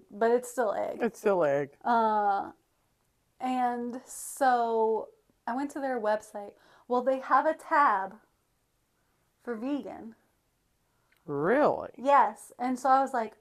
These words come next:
Speaker 1: "Oh, shoot. My bank account, my bank <laughs> account might, might be getting empty." <laughs>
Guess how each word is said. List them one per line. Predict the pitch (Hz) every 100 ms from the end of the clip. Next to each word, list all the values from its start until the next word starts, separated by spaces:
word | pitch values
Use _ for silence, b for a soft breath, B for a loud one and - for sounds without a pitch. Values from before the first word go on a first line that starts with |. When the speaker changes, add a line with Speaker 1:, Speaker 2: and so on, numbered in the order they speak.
| -
Speaker 1:
"Oh, | 254 269 269 269
shoot. | - - 349 339 330 320 - - _ _ _ _ _ _ _
My | 254 254
bank | 247 269
account, | 359 302 285 - -
my | 254 233
bank | 226 330 277
<laughs> |
account | - - 427 381
might, | 392 302 269 - - -
might | 277 285 277
be | 294
getting | 302 285 277
empty." | 320 415 - 339 - 294
<laughs> | 294